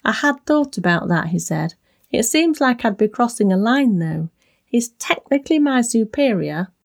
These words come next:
He rocked back in his chair. "Saying that, the man does take my opinion into account from time to time." "Then give it to him.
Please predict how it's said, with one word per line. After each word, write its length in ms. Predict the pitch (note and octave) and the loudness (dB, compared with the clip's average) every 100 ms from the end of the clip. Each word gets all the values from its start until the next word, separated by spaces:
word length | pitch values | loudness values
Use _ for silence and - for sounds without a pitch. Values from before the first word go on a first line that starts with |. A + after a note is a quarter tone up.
| _ _ _ | _ _ _
He 140 | - | -2
rocked 340 | F#3+ G3 - - | 2 2 -2 -2
back 240 | F#3 - | -2 -2
in 120 | F3 | -2
his 160 | E3 E3 | -2 -4
chair. 440 | - F#3 E3+ D#3+ - _ _ _ _ | 0 0 0 -4 -8 _ _ _ _
"Saying 480 | - D4 C#4+ G#3+ D#3 | -4 0 2 2 0
that, 260 | D#3 E3 - _ | -2 -4 -8 _
the 100 | G#3 | 0
man 260 | A3 A3+ G3+ | 2 2 2
does 280 | A#3+ A#3+ | 0 -2
take 320 | - B3 G3+ - | -2 -2 0 0
my 140 | A3 | 0
opinion 480 | G#3+ A#3 B3+ G#3+ F3+ | 0 0 0 2 0
into 260 | F3 F3 | -2 -2
account 400 | F3+ - A3+ F#3 | -4 -2 -2 -2
from 160 | - E3+ | -2 -2
time 280 | F3+ F3+ D#3+ | 2 0 0
to 120 | - | -6
time." 440 | - F3+ D#3+ D#3 D#3+ _ _ _ _ _ _ _ _ _ _ _ | -2 0 0 -2 -8 _ _ _ _ _ _ _ _ _ _ _
"Then 220 | B3 B3 | 0 2
give 160 | B3+ B3+ | 0 0
it 160 | A4 | -2
to 220 | - G#3+ G3 | 0 0 2
him. 320 | F3+ E3+ | 2 0